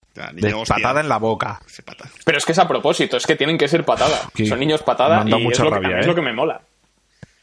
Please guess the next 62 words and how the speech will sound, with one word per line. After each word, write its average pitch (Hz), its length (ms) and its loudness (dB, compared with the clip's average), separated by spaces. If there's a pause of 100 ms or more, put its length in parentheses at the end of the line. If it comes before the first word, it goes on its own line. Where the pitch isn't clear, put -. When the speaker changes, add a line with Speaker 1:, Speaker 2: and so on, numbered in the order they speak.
Speaker 3:
Que 110 100 -12
también 104 260 -6
te 123 60 0
ponen 127 220 -2
de 131 60 -2
mala 117 220 0
hostia. 107 280 -6 (680)
Y 117 120 -6
entre 123 380 -2
eso, 131 180 -6
y 107 40 -2
luego 139 280 2
que 151 60 -2
el 143 140 -2
padre 127 260 0
a 120 60 0
la 120 80 -2
mitad 123 260 -2
se - 220 -8
le 110 100 -2
va 110 100 -2
la 143 140 0
puta 120 220 -2
pinza, 165 340 -2
Speaker 2:
Sí. 107 360 -2 (100)
Speaker 3:
<laughs> - 120 -18
y 143 120 0
a 120 40 0
la 117 80 -2
madre 135 280 2
también, 127 520 0 (1000)
es 131 140 0
eso, 120 180 -2
se 113 120 -6
están 123 220 -4
echando 151 240 -2
mierda 143 220 0
entre 139 240 0
ellos 156 200 0
y 135 60 0
dices, 113 300 -4
a 117 40 -4
ver 113 180 -2
cuál 123 220 -6
está 120 200 -4
más 117 180 -2
loco 117 220 -2
de 113 80 -4
todos. 113 320 -4 (640)
Speaker 1:
Es - 60 -20
que, 127 80 -14
claro, 120 280 -8
es 107 220 -10
lo, 117 200 -10
es 131 120 -8
lo 151 60 -6
que, 170 60 -4
Speaker 2:
Sí, 135 140 0
supongo 107 300 -2
Speaker 1:
bueno, 117 40 0 (120)
Speaker 2:
que 95 100 -2
sí. 92 60 -4